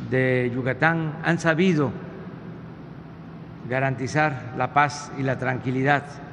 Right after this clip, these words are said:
en el estado. Y esto es muy importante.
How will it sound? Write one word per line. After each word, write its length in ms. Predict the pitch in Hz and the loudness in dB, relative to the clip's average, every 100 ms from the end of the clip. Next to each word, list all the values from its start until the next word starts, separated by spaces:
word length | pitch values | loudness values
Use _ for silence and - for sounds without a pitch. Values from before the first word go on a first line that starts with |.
| - - - | -14 -14 -6
en 120 | 123 | -2
el 100 | 135 | 0
estado. 400 | 120 - 131 98 - - - - - - - - - - - - - - - - - 151 | 0 4 2 2 -8 -14 -14 -14 -14 -14 -14 -16 -16 -16 -16 -14 -16 -14 -16 -14 -8 4
Y 80 | |
esto 220 | 170 170 175 | 6 6 4
es 260 | - - - - - - - - - - - - - | 4 0 -4 -12 -14 -14 -14 -14 -16 -16 -14 -14 0
muy 260 | 170 196 185 | 8 10 10
importante. 800 | 170 147 143 117 127 107 92 | 8 6 4 4 2 2 -4